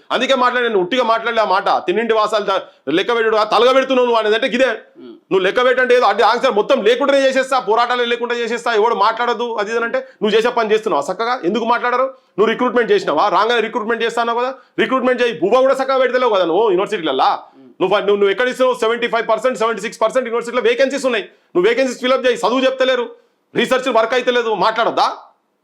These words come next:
Speaker 1: స్లోగన్ ఇయరింగ్, ఆ, ఒక్కటి మాత్రం దాంట్లో, ఆ పెట్టిన దాంట్లో, వీసీ పెట్టిన దాంట్లో ఒక్క అంశం, ఒకటే అంశం ఏంది, నేను, నేను కూడా కొద్దిగా అటు ఇటు అయ్యేది ఏంటంటే using, ఫిఫ్త్ పాయింట్ అన్నాడు, using unparliamentary and filthy language.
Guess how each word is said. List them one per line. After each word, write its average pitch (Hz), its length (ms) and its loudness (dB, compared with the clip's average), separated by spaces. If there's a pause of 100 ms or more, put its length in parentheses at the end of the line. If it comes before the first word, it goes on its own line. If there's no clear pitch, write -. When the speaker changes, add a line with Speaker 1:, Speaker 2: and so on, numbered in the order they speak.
Speaker 1:
స్లోగన్ 226 380 2
ఇయరింగ్, 240 280 2
ఆ, 214 120 4
ఒక్కటి 208 340 2
మాత్రం 247 340 0
దాంట్లో, 214 300 0
ఆ 233 80 4
పెట్టిన 196 320 -2
దాంట్లో, 202 240 0
వీసీ 208 300 -2
పెట్టిన 208 240 0
దాంట్లో 185 300 -2 (220)
ఒక్క 185 200 0
అంశం, 220 400 0 (200)
ఒకటే 208 240 0
అంశం 208 320 0
ఏంది, 202 260 0
నేను, 185 200 0
నేను 208 280 2
కూడా 208 160 2
కొద్దిగా 180 460 0
అటు 165 140 -4
ఇటు 185 100 -2
అయ్యేది 175 180 0
ఏంటంటే 175 280 0 (360)
using, 220 340 0 (420)
ఫిఫ్త్ 220 300 -2
పాయింట్ 226 260 2
అన్నాడు, 196 180 0
using 226 320 0
unparliamentary 220 880 0
and 202 200 -2
filthy 220 280 0
language. 208 400 0